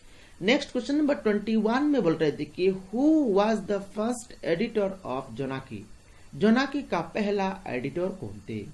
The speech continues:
तो Jonaki का पहला editor थे आपका चंद्र कुमार अग्रवाला। तो question number ट्वेंटी वन का correct answer हो जाएगा आपका option B, चंद्र कुमार अग्रवाला।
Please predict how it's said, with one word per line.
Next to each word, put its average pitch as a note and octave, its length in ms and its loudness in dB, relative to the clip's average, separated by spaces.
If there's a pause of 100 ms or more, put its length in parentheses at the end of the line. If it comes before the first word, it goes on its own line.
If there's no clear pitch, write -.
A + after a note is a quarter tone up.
तो C#3+ 60 0
Jonaki F3 520 -2
का F#3 160 -2
पहला F3+ 680 -4
editor E3 440 0 (100)
थे D3 240 -2
आपका A#2 380 -8
चंद्र G#3+ 460 -2
कुमार B2+ 420 -8
अग्रवाला। C3+ 760 0 (420)
तो E3+ 60 -8
question A#3+ 300 0
number A3 180 0
ट्वेंटी F#3+ 420 -2
वन G#3+ 340 0
का F3+ 160 -4
correct E3 440 -6
answer C3 280 -6
हो A#2 120 -6
जाएगा B2+ 380 -4
आपका A2 720 -6
option C3+ 240 -6
B, F3+ 380 2
चंद्र C3+ 560 -4
कुमार A#2+ 580 -8
अग्रवाला। C#3+ 680 -2